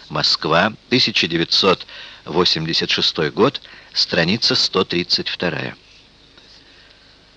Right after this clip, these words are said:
Среди даров, отправленных ханом Хорезмшаху, был самородок золота величиной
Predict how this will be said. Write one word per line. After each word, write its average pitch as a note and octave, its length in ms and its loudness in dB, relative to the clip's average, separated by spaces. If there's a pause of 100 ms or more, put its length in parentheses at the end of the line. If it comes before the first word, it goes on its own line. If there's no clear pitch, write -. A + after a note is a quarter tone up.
(120)
Среди C#3+ 460 6
даров, B2+ 440 6
отправленных A#2+ 600 2
ханом A2 560 2
Хорезмшаху, G2 880 2
был C#3+ 240 4
самородок C#3+ 580 4
золота D3 440 2
величиной A2+ 600 2